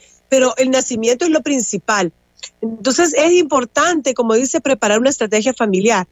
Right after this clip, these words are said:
¿verdad? Eh, dice, "Con mis hijos hemos realizado varias actividades como, eh, como son poner en cuenta de, eh, cuentas, perdón, de color cada vez que hacen un sacrificio o una obra buena.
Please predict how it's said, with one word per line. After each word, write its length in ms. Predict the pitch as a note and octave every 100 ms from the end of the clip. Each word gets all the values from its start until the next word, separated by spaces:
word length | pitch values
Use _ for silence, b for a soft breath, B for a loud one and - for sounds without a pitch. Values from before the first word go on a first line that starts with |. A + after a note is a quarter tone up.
| -
¿verdad? 320 | E3 F#3+ A3+ _ B B B B B _ _ -
Eh, 340 | B3 A#3+ A#3
dice, 500 | G#3+ C#4+ D#4+ B3 F#3+ - _ _
"Con 220 | - C#4 C4+
mis 180 | B3+
hijos 320 | D4 D4+ F#4 E4
hemos 260 | C#4+ C#4+ D#4+
realizado 640 | C#4+ B3 A3 A#3+ B3+ C4
varias 280 | A#3 B3 C4
actividades 640 | C4+ A#3+ G#3+ G#3+ A3 A#3+
como, 240 | - A#3+ A3+ -
eh, 300 | A#3 A3 G3+
como 200 | G#3 G3+
son 280 | F#3 A3 A#3
poner 280 | A#3+ G#3+ A3
en 140 | G#3
cuenta 400 | - A3 A#3+ C4
de, 180 | A#3 A3 B B B
eh, 120 | A#3+
cuentas, 440 | A#3+ B3+ C4 D4 B3
perdón, 380 | A#3+ A3+ B3+ -
de 200 | A3 A3
color 600 | - F#3+ F#3+ G#3+ B3+ C4
cada 300 | - A#3+ A#3
vez 240 | A#3 A#3+ -
que 80 | A3+
hacen 280 | A3 B3+
un 120 | A3+ A3
sacrificio 800 | A3+ F#3+ F3+ - B3 - F3+ F3+ B B
o 80 | A3
una 400 | A#3+ B3 B3 A3+
obra 220 | G#3 G3
buena. 400 | F#3 B3 G#3+ F3